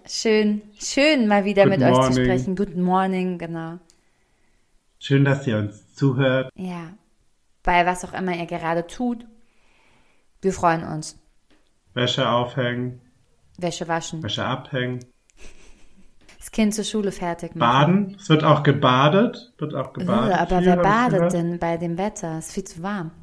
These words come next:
Speaker 2: Viele Menschen, viele Menschen, die, so wie ich, baden lieben.
Speaker 1: Ja?
Speaker 2: Manche müssen auch aus gesundheitlichen Gründen baden.
Speaker 1: Aber bei dem Wetter
Speaker 2: Tatsächlich
Speaker 1: auch?
Speaker 2: wegen Haut oder sowas.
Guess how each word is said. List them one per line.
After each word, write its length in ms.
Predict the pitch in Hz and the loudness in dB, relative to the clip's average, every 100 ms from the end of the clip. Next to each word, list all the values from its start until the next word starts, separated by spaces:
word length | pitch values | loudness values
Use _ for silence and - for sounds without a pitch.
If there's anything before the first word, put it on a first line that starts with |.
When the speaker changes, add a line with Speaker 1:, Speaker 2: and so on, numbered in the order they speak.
| - | -8
Speaker 2:
Viele 260 | - 160 180 | 0 4 6
Menschen, 920 | 156 151 185 - 180 180 170 - - - | 8 6 4 0 0 0 -4 -8 -16 -6
viele 300 | 165 165 170 | 0 4 4
Menschen, 720 | 143 139 156 - 160 160 147 | 4 4 2 0 -2 -2 -4
die, 560 | 143 131 135 139 123 - _ - | -2 0 2 0 -4 -10 _ -8
so 220 | 139 120 | -4 -2
wie 60 | 127 | 0
ich, 300 | 139 151 - | -2 -4 -4
baden 360 | 117 123 135 | -2 0 -2
lieben. 440 | 127 127 101 104 - _ _ - | -2 -2 -2 -6 -10 _ _ -10
Speaker 1:
Ja? 360 | 180 175 247 330 - - | -6 -4 -4 -8 -14 -6
Speaker 2:
Manche 260 | 147 156 170 | 0 4 4
müssen 220 | 175 160 | 4 6
auch 200 | 139 139 | 4 4
aus 100 | 139 | 0
gesundheitlichen 760 | 143 143 147 139 - 127 131 | 0 0 2 2 2 -4 -4
Gründen 380 | - 120 107 113 | -8 -8 -8 -10
baden. 320 | 110 110 113 | -6 -4 0
Speaker 1:
Aber 200 | 202 196 | 0 0
bei 180 | 190 185 | 2 2
dem 280 | 185 196 202 | 4 4 4
Wetter 280 | 180 180 254 | 2 2 0
Speaker 2:
Tatsächlich 260 | 247 262 - | 0 -2 -4
Speaker 1:
auch? 80 | - | -4
Speaker 2:
wegen 260 | 127 123 113 | -4 -4 0
Haut 320 | 120 120 120 | 0 0 -4
oder 260 | 110 113 | -8 -8
sowas. 460 | 110 113 117 113 - | -6 -6 -6 -8 -12